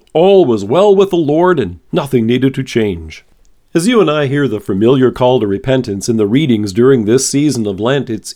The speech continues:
easy to dismiss it. Our sinful nature tempts us to take no notice of God's word if it contradicts living life the way we decide serves us best.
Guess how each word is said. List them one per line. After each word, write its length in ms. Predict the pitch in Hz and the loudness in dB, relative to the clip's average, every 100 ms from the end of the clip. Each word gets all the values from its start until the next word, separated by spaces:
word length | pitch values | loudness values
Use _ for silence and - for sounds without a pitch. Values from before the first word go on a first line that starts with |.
| _ | _
easy 320 | 151 196 196 | -10 -6 -4
to 100 | 160 | -2
dismiss 520 | 156 160 - 190 202 | -2 -2 0 -2 -2
it. 160 | 87 - _ - - | -6 -12 _ -12 -2
Our 160 | 120 | -2
sinful 440 | - 160 151 123 107 | -2 -2 -2 -4 -2
nature 340 | 135 147 113 | -2 -2 -6
tempts 340 | 95 135 160 | -2 -2 0
us 140 | 117 110 | -2 -2
to 120 | 117 | -2
take 260 | - 135 127 | -2 -2 0
no 200 | 120 147 | 0 2
notice 440 | 127 180 139 - | 2 2 0 -2
of 100 | 104 | -6
God's 380 | 98 104 107 98 | -2 -2 -2 -4
word 440 | 98 104 92 85 _ | -4 -2 -4 -8 _
if 140 | 143 | -4
it 60 | 170 | -2
contradicts 600 | - 160 147 117 139 - | 0 0 2 0 0 -2
living 400 | 104 123 151 123 | 0 2 2 2
life 400 | 104 120 160 - | 2 0 0 -2
the 80 | 107 | -2
way 220 | 113 143 | 0 -2
we 200 | 110 233 | 0 0
decide 500 | 208 - 104 131 127 | 0 -2 -2 -2 -2
serves 340 | 139 160 135 | -4 -4 -2
us 180 | 160 160 | -4 -4
best. 540 | 113 165 190 - - | -4 -4 -4 -8 -14